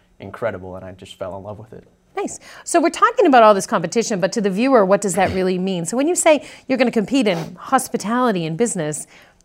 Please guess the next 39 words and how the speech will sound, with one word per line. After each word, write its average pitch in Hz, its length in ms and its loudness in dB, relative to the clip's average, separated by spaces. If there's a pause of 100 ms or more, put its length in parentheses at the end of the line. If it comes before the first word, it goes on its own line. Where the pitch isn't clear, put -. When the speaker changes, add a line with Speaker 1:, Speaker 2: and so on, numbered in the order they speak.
Speaker 2:
how - 220 -2
does 523 160 8
that 202 160 4
work 220 320 2
really? 160 300 0
What 180 340 2
really 247 420 2
is 214 120 2
the - 80 -6
competition 190 600 -6
about? 165 400 -2
Troy, 196 200 -2
we'll 175 100 -4
start - 220 -8
with - 180 -14
you. - 180 -12 (360)
Speaker 1:
So - 180 -2
there's 139 280 -2 (420)
two 190 160 -4
different 165 240 -4
aspects. 120 480 -4
There's 107 120 -10
a 110 60 -8
written 127 300 -6
competition 135 640 -8
part, 131 340 -6
like, 110 280 -10
so 104 340 -8 (220)
you 113 140 -10
go 123 240 -2
in 107 80 -8
and 107 100 -12
you 107 40 -14
take 110 220 -10
a 107 60 -10
hundred 107 480 -10
multiple 104 320 -10
choice 101 340 -12
questionnaire, 107 600 -14